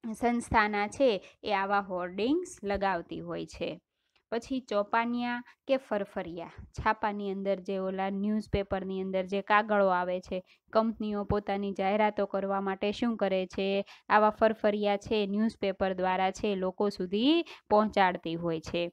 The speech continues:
વગેરે લેખિત માહિતી સંચારના ઉદાહરણો છે. તો આ થયું લેખિત માહિતી સંચાર. હવે પછીનું છે દ્રશ્ય માહિતી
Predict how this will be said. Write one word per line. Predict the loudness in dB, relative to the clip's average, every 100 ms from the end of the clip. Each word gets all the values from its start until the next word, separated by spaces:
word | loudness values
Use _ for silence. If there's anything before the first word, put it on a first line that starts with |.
| _ _ _
વગેરે | 2 6 8 8 8
લેખિત | 6 2 2 2 4 4
માહિતી | 4 2 -4 -4 -6
સંચારના | -6 -4 0 2 2 2 6 6 6 2 -10 -4
ઉદાહરણો | 2 4 2 0 -2 -2 -4 -6
છે. | -6 -6 -6 -10 _ _ _ _ _ _ _ _ _ _ _ _ _ _ _ _ _ _ _ 2
તો | 6
આ | 6
થયું | 4 2 4 4 4 0 _ 2
લેખિત | 4 4 -2 -2
માહિતી | -2 -2 -2 -4 -6
સંચાર. | -4 -6 -4 -2 -2 -4 -10 _ 2
હવે | 8 8
પછીનું | 8 4 4 0 2 0 0
છે | 0 2 2 -2 _ -8 -2 -2 -4 _ _ _ _ _ _ -6
દ્રશ્ય | 2 2 2 2 4
માહિતી | 6 2 0 -4 -4 -4 -2